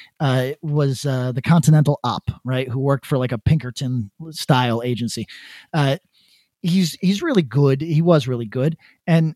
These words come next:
uh, but he was, uh, I think he had some communist leanings or whatever at one point in his life. And he was part of some group,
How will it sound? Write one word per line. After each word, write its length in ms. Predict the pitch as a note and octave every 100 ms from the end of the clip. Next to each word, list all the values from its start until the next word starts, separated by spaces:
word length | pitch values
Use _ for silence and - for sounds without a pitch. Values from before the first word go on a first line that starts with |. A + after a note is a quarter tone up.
| -
uh, 420 | D3 C3 C3 C#3 - -
but 240 | F3 F#3 -
he 280 | - A#3 B3+
was, 600 | A3+ G#3 G3+ F#3+ - - _
uh, 380 | D#3+ D3 C#3+ C#3+ E3
I 60 |
think 180 | G3+ D#4
he 60 | A3+
had 120 | D#3+
some 120 | C3+
communist 600 | - - D#3 C3 B2+ A2+
leanings 500 | A#2 B2+ B2+ C3 A#2
or 80 | A#2
whatever 420 | A#2+ C#3 B2+ C3
at 120 | A#2+
one 180 | B2 C3+
point 260 | - D3+ B2
in 60 |
his 140 | B2 B3
life. 360 | D4 C4 G3+ - - - _
And 440 | F3 E3+ E3 E3 F#3 _ _
he 220 | - E3+ F#3+
was 180 | F3+
part 440 | - - F#3 G#3+ G3+
of 120 | E3
some 1080 | - - - - C#3 D#3+ E3 E3 E3 D#3+ C#3+
group, 520 | B2 C#3+ D3 D3+